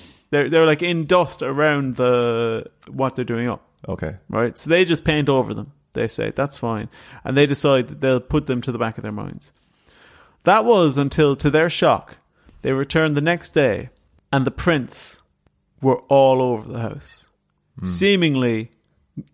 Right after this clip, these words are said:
Speaker 1: even going up and around the walls.
Speaker 2: Is there anything that, any animal that has six toes?
Speaker 1: That's a good question. Uh, you know what? I think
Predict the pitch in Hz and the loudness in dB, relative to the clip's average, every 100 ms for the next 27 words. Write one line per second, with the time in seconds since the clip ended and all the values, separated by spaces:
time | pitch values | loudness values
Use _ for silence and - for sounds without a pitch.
0 | - 160 143 135 131 127 - 139 131 - | -2 0 2 0 0 -2 -2 -4 -4 -4
1 | 127 117 120 120 110 110 107 107 - - | -6 -4 -4 -4 -6 -4 -4 -4 -10 -14
2 | - _ _ _ 123 120 135 160 156 151 | -20 _ _ _ -6 0 2 2 2 0
3 | 143 139 147 - 131 139 143 135 127 131 | 2 2 2 0 2 4 4 2 2 2
4 | 131 - 139 - 143 110 76 - _ _ | 0 -2 -8 -4 -2 0 -2 -10 _ _
5 | - _ - - _ _ _ 170 175 - | -20 _ -20 -20 _ _ _ 0 0 -2
6 | 185 208 202 - 240 220 - - - - | -2 0 0 0 -8 -10 -14 -18 -16 -6
7 | 170 185 180 196 240 240 - 170 180 196 | -4 0 2 4 4 4 2 0 2 -2
8 | 190 190 - | -2 -8 -20